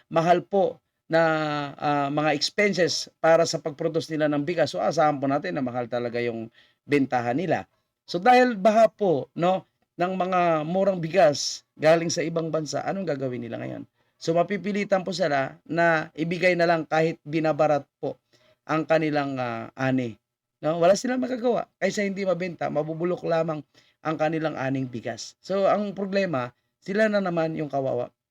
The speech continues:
So ang gobyernong ito, no, ang administrasyong ito ni Marcos, talagang wala po silang concern para sa mga mahihirap. Nakita na po natin yan dito lang sa pinakapangunahing problema at pangangailangan din po ng mga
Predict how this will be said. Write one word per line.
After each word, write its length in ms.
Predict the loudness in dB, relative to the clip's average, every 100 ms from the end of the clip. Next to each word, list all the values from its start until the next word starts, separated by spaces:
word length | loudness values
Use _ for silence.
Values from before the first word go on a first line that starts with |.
| _ -2
So 160 | 0
ang 80 | 0 -2 -4 -6 -2
gobyernong 480 | -2 2 2 0 -4
ito, 400 | -4 -2 -2 -4 _ -2
no, 160 | 4 4
ang 80 | 4
administrasyong 880 | 0 -2 -4 -4 -4 -4 -4 -10
ito 160 | -6 -4
ni 320 | -4 -6 -4
Marcos, 480 | -2 -4 -4 -10 -10 _ _ _ 0
talagang 560 | 2 4 2 0 -2 2
wala 320 | 4 4 2
po 80 | -6
silang 320 | -2 -4 -2
concern 560 | -6 -4 -2 -2 -4 -10 _ _ _ _ _ _ _ _ -2
para 160 | -2
sa 160 | 0 -4
mga 240 | -4 -4
mahihirap. 520 | -6 -10 -14 -16 -18 -8
Nakita 400 | -2 -2 -2 -4
na 80 | -4
po 160 | -4
natin 320 | -4 -4 -4
yan 80 | -4
dito 240 | -6 -4 -4
lang 160 | -4 -6 _ _ _ -6
sa 320 | 0 2 2
pinakapangunahing 1120 | 2 2 2 2 0 2 4 4 4 2 -4
problema 720 | -6 -6 -4 -2 0 0 -2 -2
at 160 | -6 _ -4
pangangailangan 720 | 0 2 4 4 2 -2 -4
din 160 | -8 -6
po 240 | -8 -8 _ _ _ _ -4
ng 160 | -2
mga 160 | 2